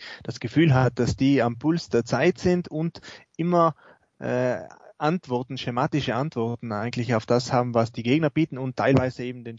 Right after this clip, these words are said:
den, äh, Spielen auch ihren eigenen schematischen Stempel aufdrücken. Das ist ja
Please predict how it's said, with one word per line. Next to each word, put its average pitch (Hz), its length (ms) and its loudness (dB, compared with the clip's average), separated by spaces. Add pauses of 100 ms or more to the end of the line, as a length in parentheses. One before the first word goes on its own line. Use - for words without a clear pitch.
(160)
den, 113 440 -16
äh, 110 480 -10
Spielen 135 400 0
auch 120 240 -2
ihren 131 240 0
eigenen 120 500 0
schematischen 127 580 -2
Stempel 147 380 0
aufdrücken. 113 540 -4
Das 123 180 -4
ist 131 160 -12
ja 117 220 4